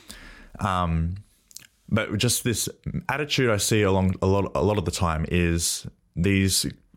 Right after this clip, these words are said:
um, not saying him particularly is a bad person or, you know, not saying that at all.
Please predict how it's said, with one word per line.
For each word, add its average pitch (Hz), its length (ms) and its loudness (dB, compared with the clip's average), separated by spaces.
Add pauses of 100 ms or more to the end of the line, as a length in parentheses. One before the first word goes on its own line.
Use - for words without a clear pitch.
(360)
um, 87 580 0 (720)
not 123 280 0
saying 98 240 0
him 101 160 2
particularly 90 380 0
is 85 60 2
a 85 60 0
bad 85 220 -4
person 85 400 0
or, 82 160 2
you 90 100 4
know, 80 300 0
not 92 280 0
saying 82 200 0
that 80 100 2
at 80 80 0
all. 78 260 -2